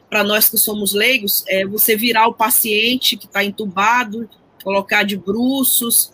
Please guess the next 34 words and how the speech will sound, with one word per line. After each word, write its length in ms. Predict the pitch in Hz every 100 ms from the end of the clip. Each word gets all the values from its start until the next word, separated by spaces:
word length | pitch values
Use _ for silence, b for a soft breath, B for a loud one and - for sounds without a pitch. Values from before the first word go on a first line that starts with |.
| -
isso 220 | 220 220
a 60 | 202
gente 200 | 202 -
não 120 | 202
sabia, 520 | 196 196 185 202 233
o 80 | 254
uso 320 | 294 339 277
de 100 | 247
máscaras, 880 | 220 214 233 240 - 220 214 - - B B B
a 80 | 190
gente 240 | 220 220
não 120 | 226 214
tinha 240 | 240 233
muita 300 | 214 226 220
informação. 880 | - 214 220 214 - - 226 247 247 B B -
Então, 140 | 240
eu 40 | 269
queria 340 | - - 269
começar 360 | 269 269 262 262
lhe 120 | 262
perguntando 840 | - 254 240 233 254 262 269 254 - B B _ -
sobre 640 | - 240 247 226 233 214 - -
dessa 320 | 233 247 -
quantidade 960 | 247 - 349 440 - 277 202 233 285 254
enorme 380 | 233 220 262 214
de 100 | 240
informações 720 | - 220 208 196 214 220 -
que 120 | 214
hoje 360 | 226 285 277 262
se 180 | 247
tem 340 | - 214 202 196 b b _ -
sobre 520 | - - 247 277 240
o 60 | 233
coronavírus, 1200 | 226 202 202 202 180 202 254 262 175 170 - -